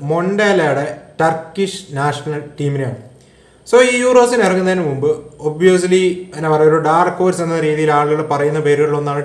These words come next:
ടർക്കി, പിന്നെ ഒന്ന് യുക്രൈന, പിന്നെ ഒന്ന് ഓസ്ട്രിയ. ഇത് മൂന്നുമാണ് പലരും ഡാർക്ക് ഹോഴ്സ് എന്ന രീതിയിൽ പറയുന്ന മൂന്ന് ടീമുകൾ. പക്ഷേ ഈ ഡാർക്ക് ഹോഴ്സ് ലിസ്റ്റിൽ നമ്മൾ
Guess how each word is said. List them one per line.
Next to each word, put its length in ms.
ടർക്കി, 300
പിന്നെ 200
ഒന്ന് 160
യുക്രൈന, 460
പിന്നെ 220
ഒന്ന് 160
ഓസ്ട്രിയ. 300
ഇത് 160
മൂന്നുമാണ് 400
പലരും 320
ഡാർക്ക് 280
ഹോഴ്സ് 220
എന്ന 120
രീതിയിൽ 240
പറയുന്ന 280
മൂന്ന് 220
ടീമുകൾ. 240
പക്ഷേ 180
ഈ 60
ഡാർക്ക് 260
ഹോഴ്സ് 280
ലിസ്റ്റിൽ 280
നമ്മൾ 160